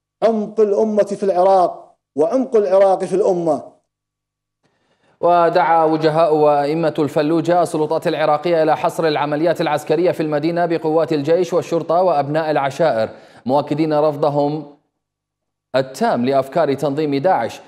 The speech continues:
Speaker 2: وطالب وجهاء المدينة خلال مؤتمر صحفي عقد في أربيل بمشاركة رجال دين طالبوا الحكومة المركزية بتحمل مسؤوليتها في إيواء النازحين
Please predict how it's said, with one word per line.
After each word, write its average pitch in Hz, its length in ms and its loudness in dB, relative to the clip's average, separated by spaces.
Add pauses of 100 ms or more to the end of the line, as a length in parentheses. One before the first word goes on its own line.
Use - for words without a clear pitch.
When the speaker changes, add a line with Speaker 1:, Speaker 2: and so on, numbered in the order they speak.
(160)
Speaker 2:
وطالب 147 600 2
وجهاء 139 520 0
المدينة 139 360 -2
خلال 147 340 0
مؤتمر 139 540 -2
صحفي 139 500 -2
عقد 151 380 -2
في 143 240 -4
أربيل 156 300 -2
بمشاركة 151 880 -2
رجال 135 440 -2
دين 180 220 -4 (280)
طالبوا 185 480 2
الحكومة 165 540 -2
المركزية 170 640 -2
بتحمل 185 680 -4
مسؤوليتها 165 840 0
في 175 120 -6
إيواء 139 400 -2
النازحين 147 640 -4